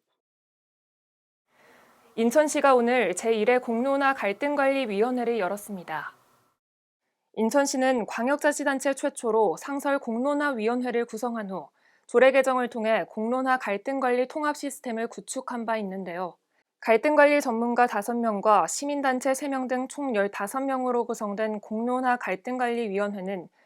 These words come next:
인천시가 정책을 수립하고 시행할 때 발생하는 공공 갈등을 해결하는 데 필요한 사항을 심의하는 등의 역할을 하게 됩니다.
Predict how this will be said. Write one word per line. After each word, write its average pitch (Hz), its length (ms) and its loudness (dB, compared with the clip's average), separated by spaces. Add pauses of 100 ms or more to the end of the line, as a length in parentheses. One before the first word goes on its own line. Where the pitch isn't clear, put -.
(240)
인천시가 226 680 4
정책을 262 540 -2
수립하고 269 640 -2
시행할 277 460 -4
때 254 140 0
발생하는 214 720 -4
공공 254 460 -4
갈등을 254 500 -4
해결하는 254 520 -4
데 240 160 -2
필요한 277 380 -6
사항을 190 460 -8 (260)
심의하는 277 540 -4
등의 226 320 -4
역할을 214 400 -6
하게 262 260 -8
됩니다. 170 560 -10